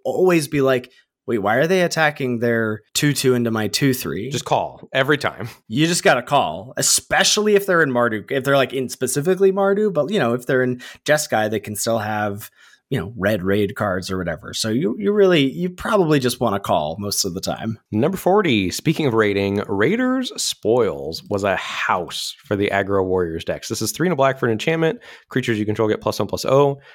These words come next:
Speaker 2: And whenever a warrior you control deals combat damage to a player, you can pay one life. If you do, draw a card.
Speaker 1: Yeah, I, I have just such fond memories of this card. Honestly,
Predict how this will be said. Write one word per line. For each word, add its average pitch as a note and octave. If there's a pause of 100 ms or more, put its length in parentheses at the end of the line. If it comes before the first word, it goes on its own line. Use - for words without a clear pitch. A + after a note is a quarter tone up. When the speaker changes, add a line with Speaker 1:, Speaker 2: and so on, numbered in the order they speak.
(160)
Speaker 2:
And G#2+
whenever G2
a F#2+
warrior A#2+
you A2
control G#2+
deals G2
combat G2+
damage F#2
to F#2+
a F2
player, E3+
you D3
can F#2
pay G#2+
one F#2
life. D#3
If G2
you G2
do, A#2+
draw G#2
a -
card. F#2 (240)
Speaker 1:
Yeah, F2
I, G#2+
I -
have G#2 (160)
just G2+
such -
fond A#2+
memories C3
of C#3
this C#3
card. C#3
Honestly, D3+